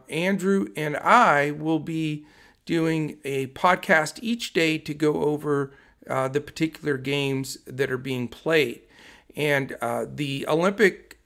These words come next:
basketball event runs from July twenty-fourth, today, this evening, until August eighth. And almost every day it's four games. Um,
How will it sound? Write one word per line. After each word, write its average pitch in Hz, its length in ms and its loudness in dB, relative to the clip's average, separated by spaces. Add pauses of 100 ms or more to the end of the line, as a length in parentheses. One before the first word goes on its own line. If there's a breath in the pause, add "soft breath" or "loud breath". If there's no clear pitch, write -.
basketball 165 640 0
event 151 300 0
runs 151 400 0
from 135 540 -2
July 123 340 0
twenty-fourth, 170 800 -4
today, 135 400 -2
this 135 280 -4
evening, 170 460 -4 (360 loud breath)
until 143 440 2
August 139 480 2 (100)
eighth. 175 400 -2 (480 soft breath)
And 147 480 0 (800)
almost 247 560 2
every 180 260 2
day 170 320 2
it's 131 300 -4
four 160 420 0
games. 185 720 0 (480 soft breath)
Um, 135 480 2